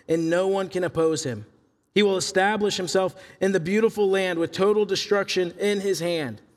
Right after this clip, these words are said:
He will resolve to come with the force of the whole kingdom and will reach an agreement with him. He will give him a daughter in marriage to destroy it,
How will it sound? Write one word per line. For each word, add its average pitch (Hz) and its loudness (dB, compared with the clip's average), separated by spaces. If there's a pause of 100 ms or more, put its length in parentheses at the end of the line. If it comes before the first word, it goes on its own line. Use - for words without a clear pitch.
(540)
He 208 4
will 202 2
resolve 190 0
to 196 -4
come 190 -2
with 185 -4
the 185 -2
force 196 0
of 175 -2
the 165 -2
whole 214 0
kingdom 160 -4 (240)
and 175 0
will 170 2
reach 202 -2
an 196 0
agreement 185 -2
with 170 0
him. 127 -6 (480)
He 202 4
will 196 4
give 196 2
him 208 -2
a 170 2
daughter 202 0
in 175 -2
marriage 196 0
to 175 -4
destroy 190 0
it, 185 -4